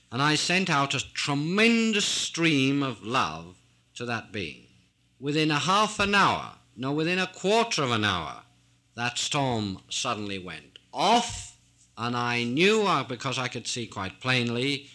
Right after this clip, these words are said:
that it expended itself over the sea. It, the clouds divided like that, and it just swept away, which goes to illustrate a certain point.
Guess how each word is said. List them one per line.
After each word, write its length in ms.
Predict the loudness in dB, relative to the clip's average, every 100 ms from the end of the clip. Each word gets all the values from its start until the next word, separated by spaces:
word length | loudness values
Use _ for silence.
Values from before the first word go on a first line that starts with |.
| -20 _
that 160 | -6 -4
it 120 | -4
expended 640 | -4 -4 -2 0 0 -4
itself 580 | -4 -2 0 -2 -6 -16 -8
over 300 | -4 -4 -4
the 160 | -6
sea. 540 | -6 -6 -8 -14 -20 _ _
It, 300 | -10 -10 -10
the 140 | -12 -10
clouds 580 | -6 0 2 4 2 0
divided 640 | -2 -2 0 0 2 0
like 400 | 0 0 -2 -4
that, 400 | 0 2 0 -4 -14 -20 _ -18
and 140 | -14
it 140 | -12 -8
just 480 | -6 -6 -8 -12 -10
swept 800 | -6 -6 0 2 2 -2 -6 -2
away, 520 | 0 0 -4 -14 -20 _ _ _ _ _ _
which 420 | -2 -2 -4 -8 _ _ -12 -4
goes 400 | 0 0 -2 -2
to 160 | -2
illustrate 760 | -2 -2 -4 -4 -8 -8 -14 -20 -12
a 120 | -8
certain 680 | -4 -4 -6 -8 -12 -12 -14 _ -14
point. 340 | -12 -12 -14